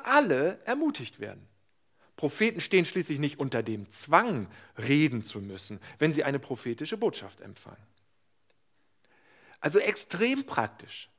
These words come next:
Das ist ein Brief, den Paulus geschrieben hat an die Leute in Korinth, die sich um Jesus herum versammelt haben, wo er ein bisschen konkretere Anleitungen gibt.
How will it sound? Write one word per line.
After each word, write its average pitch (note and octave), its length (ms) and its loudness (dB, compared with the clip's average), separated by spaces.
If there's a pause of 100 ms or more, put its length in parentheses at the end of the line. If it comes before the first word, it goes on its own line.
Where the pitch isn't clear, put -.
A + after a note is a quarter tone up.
(160)
Das C#3 260 -2
ist - 240 -8
ein F#3+ 140 0
Brief, F3+ 340 2
den A2 140 -4
Paulus A2 280 -4
geschrieben C#3 320 -6
hat F3+ 100 -2
an F3 140 -4
die F#3 80 -4
Leute D3 300 2
in E3 100 -10
Korinth, C#3 380 -4
die F3 60 -6
sich F3 200 -6
um F3 140 -6
Jesus D3+ 340 -6
herum D3+ 220 -4
versammelt F#3 440 4
haben, G#2 200 -10 (420)
wo C#3+ 140 2
er D3+ 60 4
ein D#3+ 220 -8
bisschen G#3 280 -2
konkretere F3 600 0
Anleitungen C3 480 0
gibt. - 260 -16